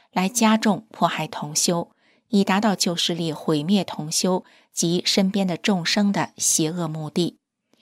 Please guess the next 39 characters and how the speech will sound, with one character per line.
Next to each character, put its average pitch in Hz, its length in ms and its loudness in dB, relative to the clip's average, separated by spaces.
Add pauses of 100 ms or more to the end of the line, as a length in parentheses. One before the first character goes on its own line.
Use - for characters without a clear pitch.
(260)
我 196 100 4
们 208 100 8
要 214 140 8
站 185 240 0
在 165 200 2
为 190 200 2
他 208 300 -2
的 175 120 -2
基 - 220 -4
点 151 240 -4
上， 160 320 -2 (360)
握 233 140 8
成 160 300 -2
一 180 100 -4
个 175 140 -4
拳 151 400 -4
头， - 300 -2 (340)
整 196 260 4
体 156 300 -4
提 - 180 -8
高， 190 360 2 (200)
整 170 260 0
体 - 260 -4
升 175 260 -2
华， 151 360 -2 (380)
才 - 140 0
能 196 180 4
真 240 220 4
正 208 220 2
破 165 260 -2
除 - 420 -6
旧 202 240 2
势 - 160 2
力 165 140 -4
的 147 120 -8
邪 151 260 -2
恶 170 100 -4
安 170 240 -4
排。 - 420 -6